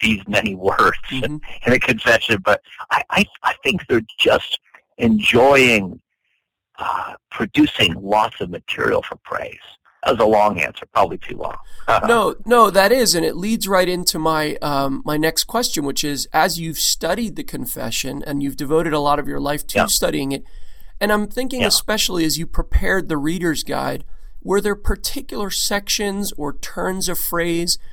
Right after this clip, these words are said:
Speaker 2: that you found especially arresting or of some special spiritual benefit personally?
Speaker 1: Mm. Yeah, yeah,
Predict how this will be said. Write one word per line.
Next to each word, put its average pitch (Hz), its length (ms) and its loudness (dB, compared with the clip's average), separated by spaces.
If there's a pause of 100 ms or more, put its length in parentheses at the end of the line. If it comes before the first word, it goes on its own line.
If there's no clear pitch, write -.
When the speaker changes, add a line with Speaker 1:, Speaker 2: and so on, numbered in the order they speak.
(160)
Speaker 2:
that 147 120 -4
you 170 160 -4
found 170 460 2
especially 165 640 0
arresting 151 840 0
or 143 240 -4
of 135 180 -4 (280)
some 156 500 2 (240)
special 160 880 2 (140)
spiritual 160 640 -2
benefit 151 580 -4
personally? 160 680 0 (680)
Speaker 1:
Mm. 107 340 4 (1200)
Yeah, 90 440 -4 (420)
yeah, - 380 0